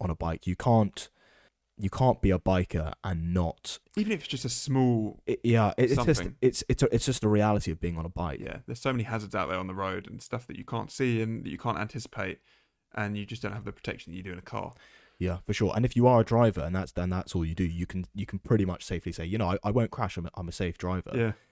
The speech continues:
Speaker 1: But on a bike, it's different because there are variables that you can't control. And I don't know very many bikers who haven't had a crash.
Speaker 2: No, neither do I.
Speaker 1: I also don't know many bikers who have had a crash and then have stopped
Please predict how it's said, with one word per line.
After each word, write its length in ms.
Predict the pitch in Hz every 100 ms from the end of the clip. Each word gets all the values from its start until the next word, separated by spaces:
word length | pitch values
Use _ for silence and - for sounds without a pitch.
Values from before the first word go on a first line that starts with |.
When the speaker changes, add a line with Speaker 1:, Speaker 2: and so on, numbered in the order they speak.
| _ _ -
Speaker 1:
But 100 | 120
on 80 | 127
a 60 |
bike, 340 | 113 131 110 -
it's 120 | -
different 300 | 120 - 80
because 180 | - 90
there 120 | 95
are 60 |
variables 560 | 95 104 98 90 85 82
that 120 | -
you 60 | -
can't 260 | - 87
control. 540 | - 73 87 85 80 - _ _ _ _ -
And 380 | 95 87 85 - _ -
I 100 | 90
don't 160 | 107 98
know 200 | 95 90
very 280 | 87 90 85
many 440 | 87 85 85 82 - _ _ -
bikers 460 | 90 90 82 80
who 160 | - 82
haven't 320 | - 95 80
had 120 | - 85
a 60 |
crash. 340 | - 80 101 -
Speaker 2:
No, 200 | 98 98 127
neither 160 | 113
do 160 | 101 110
I. 160 | 104 120 _ _ _ _ _ _
Speaker 1:
I 80 | 110
also 220 | 143 -
don't 180 | 151 110
know 100 | 104
many 200 | 101 98
bikers 340 | 104 95 -
who 60 | -
have 80 | 87
had 160 | 107
a 60 | 98
crash 440 | - 90 90 - - -
and 160 | 90
then 120 | 90
have 140 | 87 -
stopped 480 | - - 92 -